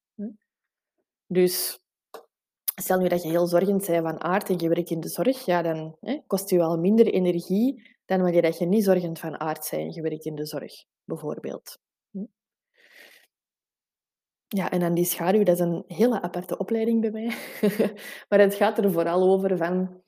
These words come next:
hè, in een burn-out bijvoorbeeld, eh, grenzen stellen. Het kan zijn dat je daar wat allergisch aan bent, hè. Mensen afwijzen, nee zeggen tegen mensen.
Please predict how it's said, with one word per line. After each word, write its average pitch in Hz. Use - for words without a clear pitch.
hè, -
in 208
een 180
burn-out 196
bijvoorbeeld, 185
eh, 175
grenzen 190
stellen. 202
Het 185
kan 160
zijn 165
dat 170
je 160
daar 165
wat 165
allergisch 160
aan 143
bent, 143
hè. 233
Mensen 208
afwijzen, 226
nee 175
zeggen 254
tegen 254
mensen. 269